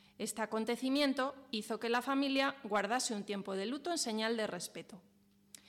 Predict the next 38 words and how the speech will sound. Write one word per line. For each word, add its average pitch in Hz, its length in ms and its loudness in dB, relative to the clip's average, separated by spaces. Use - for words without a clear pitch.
Así 233 240 -4
que 220 100 -4
estos 214 260 -2
fueron 208 280 0
los 214 160 0
motivos. 277 560 0
Y 247 120 2
de 208 80 4
esta 247 240 2
manera 294 440 4
fue 311 420 4
mil 277 260 4
ochocientos 214 680 0
noventa 196 360 -2
y 190 60 -2
tres 370 400 -2
el 233 160 4
año 294 200 4
en 311 80 2
el 294 120 2
que 247 100 -2
el 233 100 -2
palacio 269 400 2
se 233 180 0
abrió 240 380 0
oficialmente 269 800 0
a 247 40 4
la 226 120 2
sociedad, 180 560 -4
después 254 480 0
de 285 100 2
diez 285 320 -2
años 294 320 2
de 220 140 0
diseño, 262 720 2
construcción 233 800 -2
y 311 80 0
decoración. 180 720 -4